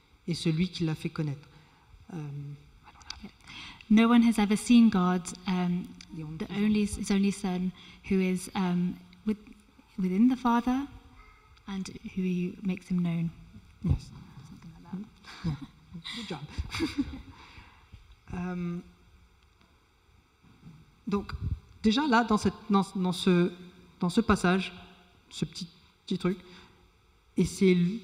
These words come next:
Speaker 1: celui qui l'a fait connaître, le Fils de Dieu qui est dans le sein du Père, et celui qui l'a fait connaître. Donc Jésus se ré-, Dieu se révèle à travers la personne de Jésus, à travers son Fils.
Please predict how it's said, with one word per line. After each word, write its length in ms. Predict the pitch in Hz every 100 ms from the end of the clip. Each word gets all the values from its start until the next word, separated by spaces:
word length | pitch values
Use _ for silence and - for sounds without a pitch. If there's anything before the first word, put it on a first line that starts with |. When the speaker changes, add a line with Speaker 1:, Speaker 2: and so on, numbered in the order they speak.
| -
Speaker 1:
celui 640 | - 185 175 185 240 254 -
qui 120 | 180
l'a 180 | 160 151
fait 260 | - 214
connaître, 480 | 208 - 160 143 - - 165
le 80 | 156
Fils 320 | - 226 196
de 100 | 175
Dieu 320 | 151 156 202 - - -
qui 140 | 180
est 20 |
dans 140 | 165 165
le 100 | 156
sein 180 | - 208
du 120 | 160
Père, 240 | 147 151 175 -
et 40 |
celui 280 | - 170 165
qui 140 | 175 165
l'a 60 |
fait 120 | 156
connaître. 240 | 165 160 156 - -
Donc 140 | 202 196
Jésus 380 | 165 220 220 285
se 160 | -
ré-, 420 | 185 160 170 196
Dieu 280 | 185 214 285
se 180 | - 196
révèle 680 | 156 - 208 220 233 220 170 - -
à 80 | 180
travers 320 | - 220 254
la 120 | 180 - -
personne 600 | - 269 - 226 190 165
de 120 | 147 147
Jésus, 440 | 143 147 147 226 - - - - - - - _ _ _ _ _ _ _ _ - -
à 60 | -
travers 260 | 160 135
son 140 | - 196
Fils. 440 | - 147 - -